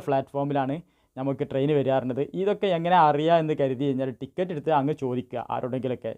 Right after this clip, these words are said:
ഈ ട്രെയിൻ എങ്ങോട്ടാ പോണേന്ന്. അല്ലെങ്കിൽ അഞ്ചാമത്തെ പ്ലാറ്റ്ഫോമിലും നാലാമത്തെ പ്ലാറ്റ്ഫോമിലാണ് പൊതുവേ ഈ ട്രെയിൻ വരല്. ഓക്കെ, അപ്പോൾ നേരെ അഞ്ചാമത്തെ പ്ലാറ്റ്ഫോമിൽ ചെന്നിട്ട് അവരോട് ചോദിക്കുക, അവിടെ ഈ മിൽക്ക്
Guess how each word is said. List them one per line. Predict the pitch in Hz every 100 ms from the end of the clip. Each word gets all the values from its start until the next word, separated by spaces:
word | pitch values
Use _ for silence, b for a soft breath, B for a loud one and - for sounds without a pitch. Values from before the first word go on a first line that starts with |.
| 147
ഈ | 156 - b b -
ട്രെയിൻ | 139 139
എങ്ങോട്ടാ | 131 127 127
പോണേന്ന്. | 123 123 113
അല്ലെങ്കിൽ | 135 160 190
അഞ്ചാമത്തെ | 160 156 170 180 180 147
പ്ലാറ്റ്ഫോമിലും | 147 143 151 156 165 175 135
നാലാമത്തെ | 131 143 151 147
പ്ലാറ്റ്ഫോമിലാണ് | 135 127 - 135 139 135 131 131
പൊതുവേ | 123 131 147 165 143
ഈ | 139
ട്രെയിൻ | 135 131 135
വരല്. | 117 120 117 - _ _ _ 123
ഓക്കെ, | 135 151 165 b b -
അപ്പോൾ | 185 165
നേരെ | 151 160 180 180 143
അഞ്ചാമത്തെ | 139 156 165 165 139
പ്ലാറ്റ്ഫോമിൽ | 139 135 147 147 147
ചെന്നിട്ട് | 131 127 131 156 175 - 127
അവരോട് | 131 143 151 139
ചോദിക്കുക, | 127 123 - 139 151 _ 131
അവിടെ | 127 139 135 - - 139
ഈ | 139 139 143 - 156
മിൽക്ക് | 151 139